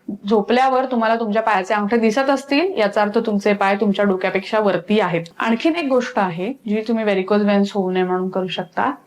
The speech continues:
ती म्हणजे नित्य नियमाने बस्ती चिकित्सा. बस्ती चिकित्सा म्हणजे काय, बस्ती कोणाने, कोणासाठी आहे, कोणी घेतली पाहिजे,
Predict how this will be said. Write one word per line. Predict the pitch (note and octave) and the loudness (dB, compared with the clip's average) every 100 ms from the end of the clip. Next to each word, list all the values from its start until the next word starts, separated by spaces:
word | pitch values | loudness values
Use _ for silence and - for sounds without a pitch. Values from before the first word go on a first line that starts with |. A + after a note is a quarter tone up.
| - | -2
ती | B3 | 2
म्हणजे | A3+ G3 F3+ G3 A#3 | 2 2 2 2 2
नित्य | A3+ C4+ - C4 C4+ | 0 -2 -2 0 2
नियमाने | C4 G3+ F3+ F3+ F3+ G#3+ | 4 2 2 2 2 0
बस्ती | A#3 F3 G3+ - - C4 | -2 -2 -2 -2 -2 0
चिकित्सा. | A#3 A3+ F3 - - - - - | 0 0 -4 -4 -4 -4 -8 -4
बस्ती | G#3+ G#3 C#4+ | -2 0 0
चिकित्सा | C4 B3+ B3 B3 | 0 0 -2 0
म्हणजे | A3+ A3+ G#3+ | 0 2 2
काय, | A3 A3+ F#3+ F#3+ | 2 2 0 0
बस्ती | F#3 F3+ - G3+ | -2 -4 -6 -4
कोणाने, | G#3 G3 G#3+ A#3 - - | 0 2 2 -2 -4 -2
कोणासाठी | G#3+ A3+ A#3 G#3 - A#3+ - | 2 2 0 -2 0 0 2
आहे, | G3+ F#3+ F3+ F#3+ | 0 2 2 0
कोणी | F#3+ F#3+ A3 | 0 0 2
घेतली | A3+ G#3 G3+ | 2 2 0
पाहिजे, | G3 F3+ F#3 | 0 -2 -4